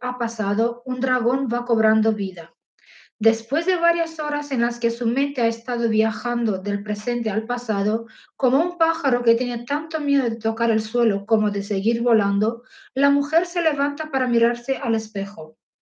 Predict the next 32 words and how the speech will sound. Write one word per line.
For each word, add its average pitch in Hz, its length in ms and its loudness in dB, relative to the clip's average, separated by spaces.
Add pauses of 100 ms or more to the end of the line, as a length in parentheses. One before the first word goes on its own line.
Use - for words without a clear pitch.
(100)
Allí 233 320 0
está, 196 460 -6 (340)
el 233 180 4
comienzo 240 520 4
de 277 100 0
un 269 100 2
dragón, 226 640 0
su - 460 -10
dragón. 185 520 0 (440)
Un 240 140 0
dragón 247 420 4
que 311 100 -4
nace 277 340 -2
justo - 600 -8
donde 240 260 0
se 233 160 0
junta 285 360 -4
la 233 100 2
espalda 226 500 -2
con 208 160 0
las 202 160 -2
nalgas 254 540 -2 (320)
y 277 160 0
que 285 100 2
acabará, 269 760 2
de 214 220 4
aquí 254 500 -4
unos 247 340 -2
días, 214 460 -2 (320)
cuando 247 320 4
esté 294 260 -2
completo, 240 720 -2